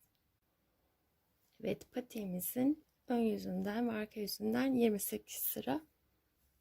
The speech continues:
pardon, yirmi altı sıra ördük. Şimdi, e, üst sıraya geçeceğiz. Buradaki gibi iki ters, iki düz yapacağız.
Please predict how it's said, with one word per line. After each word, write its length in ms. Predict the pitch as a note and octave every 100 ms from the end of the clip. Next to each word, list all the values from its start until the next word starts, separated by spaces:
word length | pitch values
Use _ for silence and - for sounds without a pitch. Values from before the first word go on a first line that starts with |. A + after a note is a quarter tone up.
| _ _ _ _
pardon, 220 | A3+ F#3
yirmi 260 | F#3 G#3 A3
altı 240 | G3+ -
sıra 300 | - - C#4+
ördük. 500 | - F#3 F3 - - - _ _ _ _ _ _ _ _ _ _ _ _ _ _ _ _ _ _ _ _ _ _ _ _ _ _ - - - - - - - - _ _
Şimdi, 560 | - C#4 B3+ A3+ D4+ D#4 _ _ _ _
e, 460 | F#3 F3+ F#3+ G3 B3+ - _ _ _ -
üst 160 | G#3
sıraya 340 | - G3+ F3+ E3+
geçeceğiz. 680 | G#3 G#3+ A#3 C4+ D#4 - _ _ _ _ _ _ _ _ _ _ _ _ _ _ _ B3
Buradaki 380 | A3 A3 - -
gibi 160 | A#3 D4+
iki 220 | - -
ters, 300 | A#3+ B3 D4+
iki 200 | A3+ -
düz 180 | - -
yapacağız. 500 | - - - -